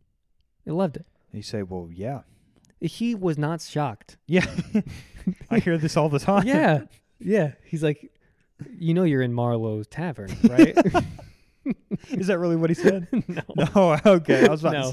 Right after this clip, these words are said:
Speaker 2: say.
Speaker 1: "You know where you are, right?"
Speaker 2: <laughs> Yeah.
Speaker 1: Oh, my God. <laughs>
Speaker 2: I don't know if you noticed it, but there was a sign in Hop Dottie that said, "Our buns are baked in-house daily."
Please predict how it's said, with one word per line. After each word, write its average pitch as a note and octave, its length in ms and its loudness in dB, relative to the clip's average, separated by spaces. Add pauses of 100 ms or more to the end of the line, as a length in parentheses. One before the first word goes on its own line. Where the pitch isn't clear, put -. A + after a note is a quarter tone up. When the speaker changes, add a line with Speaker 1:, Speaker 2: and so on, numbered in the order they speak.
(160)
Speaker 2:
say. G#3 40 -4 (220)
Speaker 1:
"You F3+ 140 0
know B3+ 100 4
where D3 140 2
you A#2+ 160 0
are, A2+ 340 -2
right?" A#2+ 320 -12
Speaker 2:
<laughs> - 380 0
Yeah. F3 160 -6 (2500)
Speaker 1:
Oh, D#3 320 -10 (120)
my C#3+ 80 -16
God. C#3 480 -8 (580)
<laughs> B3 120 -8 (1700)
Speaker 2:
I C#3 100 -4
don't F3 140 0
know D#3+ 100 -2
if C#3 140 -8
you B2 80 -8
noticed C3 380 0
it, A2+ 120 -4
but A2 240 -4 (220)
there A#2 180 2
was B2+ 180 -2
a G#2 60 -6
sign A2+ 380 -6
in F#2 100 -8
Hop G2+ 260 -12
Dottie G2+ 320 -8
that F2+ 220 -16
said, F#2+ 520 -10 (720)
"Our A2 220 -6
buns G2+ 520 -8
are F#2 160 -12
baked G2 420 -10
in-house F#2+ 600 -16
daily." E2+ 440 -16